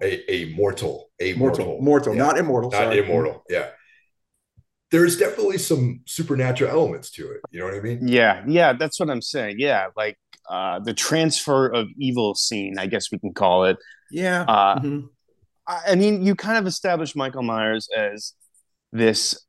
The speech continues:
Speaker 3: almost Terminator-like thing that can't be reasoned with. There's no thought, there's no motivation. He just kills. But all of a sudden, he sees something in, in, in Corey, which seems very out of character that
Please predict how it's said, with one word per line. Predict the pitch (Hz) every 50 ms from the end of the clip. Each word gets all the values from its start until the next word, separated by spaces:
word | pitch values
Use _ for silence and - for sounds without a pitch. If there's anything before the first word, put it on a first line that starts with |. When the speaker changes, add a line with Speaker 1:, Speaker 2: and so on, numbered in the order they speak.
| _ - 127 - -
Speaker 3:
almost | 127 170 170 175 170 147 - - -
Terminator-like | - - 147 147 135 123 113 110 107 107 110 107 104 104 - -
thing | 117 110 110
that | 107 101 - -
can't | 139 143 151 139
be | 147 135
reasoned | 120 110 113 110 110 101 107 104 101
with. | 95 95 92
There's | 92 98 - -
no | 113 120 131 135
thought, | 123 - - 120 107 107 107 110 - - _ _ _ _ - _ _ _ _ _
there's | 113 107 107
no | 120 127 135 123
motivation. | 117 120 120 117 113 101 101 104 107 101 - - - 95 92 -
He | - 113 104
just | 117 107 - - -
kills. | - - - 131 120 101 92 90 - - - - - _ _ _ _ _ _ _ _ _ _ _ _ _
But | - 131 131 143 - -
all | 135 156 180
of | 190
a | 202
sudden, | - - - 202 190 170 160 131
he | - - 143
sees | 123 - - - - 156 160 151 -
something | - 196 185 170 - 185 180 170 165 160 143 -
in, | - 131 120 120 - _ _ - 123 - - -
in, | 104 117 113 113 110 107 107 107 107
in | 117 113 107
Corey, | - - - 151 175 165 123 101 92 85 - 87 - _ _ _ _ _ _ _ _ _ _ _ _
which | - 135 135 - -
seems | - - 170 175 175 175 165 147 131
very | 127 135 143 156 165 170 -
out | 151 156 156 151
of | 135 - - - - - _ _ _ _ _ _
character | - - 170 160 151 143 - 160 143 127
that | 131 131 120 113